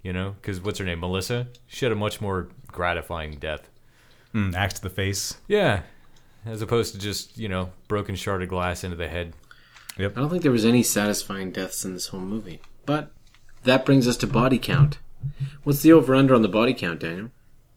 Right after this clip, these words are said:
Speaker 1: You're asking the person who knows what the body count is.
Speaker 2: Yeah. Ten?
Speaker 3: Uh, okay, I'm gonna go over.
Speaker 1: Fifteen?
Speaker 3: Uh, fif-, I mean, if fifteen was the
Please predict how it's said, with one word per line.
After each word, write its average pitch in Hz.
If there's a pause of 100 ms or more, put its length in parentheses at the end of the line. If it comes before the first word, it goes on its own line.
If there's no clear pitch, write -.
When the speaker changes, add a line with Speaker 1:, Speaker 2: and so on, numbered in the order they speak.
(300)
Speaker 1:
You're 101
asking 113
the 107
person 113
who 107
knows 107
what 107
the 85
body 107
count 82
is. 71 (240)
Speaker 2:
Yeah. 85 (280)
Ten? 131 (1500)
Speaker 3:
Uh, 95
okay, -
I'm 104
gonna 104
go 190
over. 95 (1400)
Speaker 1:
Fifteen? 113 (880)
Speaker 3:
Uh, 85
fif-, - (100)
I -
mean, 92
if 98
fifteen 95
was 92
the 85